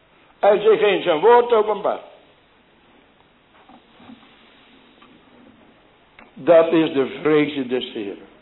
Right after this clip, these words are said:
Ja. Mensen die daarmee bedeeld worden, hebben het hier niet makkelijk. Want dat godvrezende wat door de Heilige Geest gebracht wordt,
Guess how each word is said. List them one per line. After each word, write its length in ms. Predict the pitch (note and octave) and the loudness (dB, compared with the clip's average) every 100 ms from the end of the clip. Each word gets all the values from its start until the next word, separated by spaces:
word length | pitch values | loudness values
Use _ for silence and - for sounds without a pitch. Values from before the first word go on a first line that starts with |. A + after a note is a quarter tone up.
| _ _ _ _ _ - | _ _ _ _ _ -16
Ja. 160 | G2 F2+ - _ _ _ _ _ _ _ _ _ _ _ _ _ _ | -16 -16 -20 _ _ _ _ _ _ _ _ _ _ _ _ _ _
Mensen 440 | - E3+ G#3 F#3 D#3+ | -4 2 2 0 -6
die 120 | F#3 | 0
daarmee 400 | F#3+ G3 F#3 F3+ | 4 4 4 0
bedeeld 560 | D#3 E3 F#3 G#3 G#3 F3+ | -2 -2 0 0 0 0
worden, 240 | F#3 E3+ | 2 4
hebben 180 | F3 E3 | 2 0
het 100 | - | -6
hier 160 | D#3+ | -6
niet 160 | F3+ G#3 | -6 -8
makkelijk. 380 | C#3+ - F#2 - - - _ _ _ _ _ _ _ _ _ _ _ _ _ _ _ _ _ _ _ _ _ C#4 _ C4+ _ _ _ _ _ _ _ _ _ | -10 -10 -14 -14 -20 -20 _ _ _ _ _ _ _ _ _ _ _ _ _ _ _ _ _ _ _ _ _ -20 _ _ _ _ _ _ _ _ _ _ _
Want 840 | E3 F3 D4 C#4 C#4+ C4+ F#3 - | -6 4 6 6 4 -6 -14 -6
dat 360 | A3 C4 B3+ - | 2 4 4 0
godvrezende 1900 | - - - C#4 C#4 - - A#3 C#4+ D#4 D4+ C4 D#3+ - A3 G#3+ - G#3+ G#3 G#3 | -10 -8 0 2 2 -2 -4 -2 0 0 -2 -10 -16 -12 -10 -10 -6 -4 -2 2
wat 260 | A#3 A#3+ | 2 2
door 160 | A#3+ A3+ | 0 0
de 200 | A3 G#3+ | 0 2
Heilige 480 | B3+ B3+ A#3 A3 F#3 | 2 2 0 -2 -4
Geest 280 | A3 G#3+ | -6 -6
gebracht 560 | - F3+ E3+ D3+ - - | -6 -6 -2 -4 -6 -8
wordt, 220 | G3+ A#3 | -6 -6